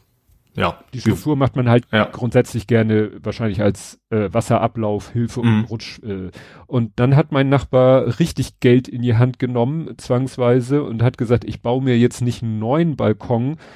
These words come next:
Speaker 2: mit Stützpfeilern und allen wieder aus Holz und dann rottet das wieder weg, sondern hat er sich dann Balkon,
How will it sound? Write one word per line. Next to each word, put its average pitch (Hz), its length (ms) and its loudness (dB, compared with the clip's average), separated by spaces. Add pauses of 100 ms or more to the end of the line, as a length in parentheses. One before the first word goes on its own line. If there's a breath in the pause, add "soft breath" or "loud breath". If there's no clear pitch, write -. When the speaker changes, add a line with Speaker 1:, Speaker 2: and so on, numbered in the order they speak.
(120)
Speaker 2:
mit 110 180 -8
Stützpfeilern 127 840 0
und 120 160 -8
allen 110 340 2
wieder 147 240 2
aus 104 300 -6
Holz 110 280 -4
und 117 80 -8
dann 107 120 -4
rottet 120 260 -2
das 104 180 -4
wieder 123 220 0
weg, 110 160 -6
sondern 104 320 0
hat 120 140 4
er 120 60 4
sich 117 180 -2
dann 104 180 0
Balkon, 123 560 0